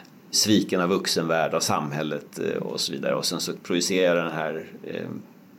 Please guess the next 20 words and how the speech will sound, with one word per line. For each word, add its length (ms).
smärtan 640
utåt 680
mot 360
andra 300
och 120
skada 300
andra 280
i 160
det. 1040
Och 140
det 80
var 120
ju 60
typ 360
baserat 300
på 60
att 100
jag 80
har 120
rätt. 360